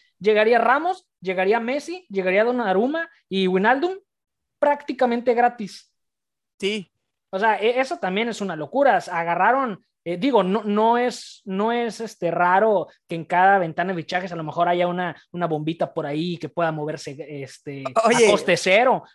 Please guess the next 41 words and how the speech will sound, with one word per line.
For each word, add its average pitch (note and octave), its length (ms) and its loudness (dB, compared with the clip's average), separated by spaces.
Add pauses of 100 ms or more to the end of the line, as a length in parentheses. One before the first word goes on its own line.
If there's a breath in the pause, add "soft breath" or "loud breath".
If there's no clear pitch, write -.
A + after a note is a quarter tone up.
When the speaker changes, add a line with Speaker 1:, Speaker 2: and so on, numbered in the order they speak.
Speaker 1:
pero E3+ 220 -2
que E3+ 100 -6
te E3+ 100 -4
las D#3 160 -2
gane G#3 220 -2
todo C4 400 0
un G#3 180 -4
solo B3+ 260 -4
equipo. D#4+ 440 -6
Speaker 2:
<laughs> G#3+ 380 -6 (120)
Speaker 1:
Y G3+ 120 0
hablando G3+ 320 0
del B3 80 2
tema A3+ 180 -4
salarial F#3+ 460 -2
en B3 100 0
el E3 100 -10
P E3+ 100 -10
S - 140 -12
G, C4 220 -4 (340)
va F3+ 60 4
a G#3+ 40 4
andar A#3+ 220 0
rondando A3+ 360 -2
unos B3 180 -6
cuatrocientos G3+ 500 -6
millones G#3 300 -2
de F3 80 -2
euros, A3 380 0 (240)
y F3+ 160 0
aún G#3+ 260 2
así, D#4 320 -2
que G3 120 -4
hablamos F#3+ 280 0
hace F#3+ 140 -6
rato, G3+ 420 -4 (260)
eh, F#3+ 200 -10 (340)
Messi, G#3 760 -2 (440)
eh, E3 1040 -2 (960)
sin F3+ 320 -6
Barcelona, G#3+ 840 0